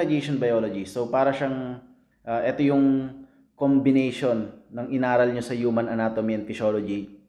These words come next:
tsaka yung radiation production and characteristics. So medyo complicated siya kasi this time, hindi ka lang basta nag-aaral ng physics. Dapat may alam ka rin sa anatomy.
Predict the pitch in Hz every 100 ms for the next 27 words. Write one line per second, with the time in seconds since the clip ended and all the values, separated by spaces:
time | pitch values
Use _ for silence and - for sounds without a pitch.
0 | _ _ - 123 117 127 - - - 117
1 | 117 113 113 113 113 117 107 - 110 107
2 | 104 - 101 95 - 90 - _ _ _
3 | _ _ - 160 175 170 160 151 139 131
4 | 117 - 113 113 123 117 113 - _ _
5 | 107 135 135 139 123 113 120 123 120 123
6 | 117 117 - 117 113 113 113 107 113 113
7 | 110 107 143 - 110 - - _ _ _
8 | _ _ _ _ - 120 139 135 127 123
9 | 113 117 120 104 98 98 95